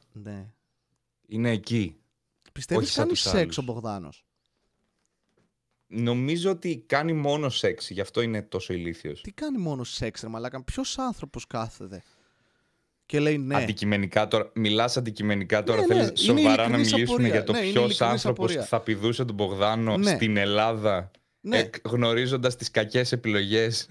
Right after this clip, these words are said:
Speaker 2: <laughs> που
Speaker 1: Ναι,
Speaker 2: έχουν
Speaker 1: ρε μαλάκα,
Speaker 2: γίνει;
Speaker 1: είπαμε κακές επιλογές, αυτό είναι αυτοκαταστροφή. Είναι σαν να βουτήξει ηφαίστειο, ξέρω εγώ, αλλά λίγο χειρότερο.
Speaker 2: Ωραία. Ε, μπορούμε να πούμε ότι ο Μπογδάνος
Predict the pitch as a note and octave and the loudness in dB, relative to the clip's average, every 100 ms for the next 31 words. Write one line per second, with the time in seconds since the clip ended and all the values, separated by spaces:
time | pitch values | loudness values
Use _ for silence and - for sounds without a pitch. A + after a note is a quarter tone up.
0 | - - - - B3 - - C4 A3+ A3+ | -16 -20 -20 -8 2 4 4 4 4 4
1 | A#3+ B3+ B3+ A3 A3 C4 B3+ B3 A3+ A3+ | 4 2 0 0 -4 -2 -4 -4 -4 -2
2 | B3+ A#3 A#3+ B3+ B3 A#3 - A#3 G#3+ - | -4 -4 -6 -4 -2 -2 -4 -6 -6 -6
3 | F#3+ - G#3+ G3+ G#3+ G#3+ F#3+ G#3+ - G3+ | -6 -4 -6 -4 -2 -2 -2 -6 -2 -2
4 | - A3 - E3 E3 D#3+ G3+ G#3 A3 F3+ | 0 -4 -2 -2 -2 2 4 4 2 0
5 | G3 G3+ F#2+ - _ _ _ _ _ _ | -4 -6 -12 -16 _ _ _ _ _ _
6 | _ _ _ _ _ _ _ _ G#2 G#2+ | _ _ _ _ _ _ _ _ 0 2
7 | G#2 F2 - - _ _ A2+ A#2 A#2 A2 | 0 -2 -12 -20 _ _ 0 2 4 2
8 | G#2+ G#2+ G2+ G2+ A2+ C#3 C3+ A2 C3 C3+ | 2 2 2 0 0 0 -2 -2 -2 -2
9 | B2 G#2 G2 F#2 F2+ G2 G2+ G#2 A#2+ D3+ | -2 -2 -2 -2 0 0 0 0 -2 -4
10 | - | -10